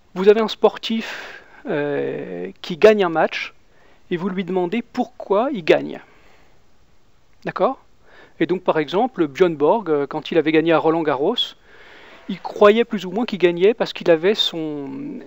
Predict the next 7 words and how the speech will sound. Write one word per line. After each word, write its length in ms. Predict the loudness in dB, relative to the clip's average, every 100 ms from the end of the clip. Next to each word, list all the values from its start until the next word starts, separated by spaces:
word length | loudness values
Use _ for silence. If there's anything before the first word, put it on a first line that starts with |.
| -16
son 180 | -12 -10
survêtement 840 | -4 0 0 -2 0 2 2 -2 -12 -6
porte-bonheur. 560 | -4 -2 -4 -4 -6 -12 -20 _ _ -20 _ _ _ _ _ -20 _ -20 -20 -20 -20 _ _ -20 -16
D'accord ? 380 | -14 -10 -10 -12 _ _ -20 -20 -20 _ -10
Donc 160 | -6
en 80 | -6
fait, 440 | 2 4 4 -2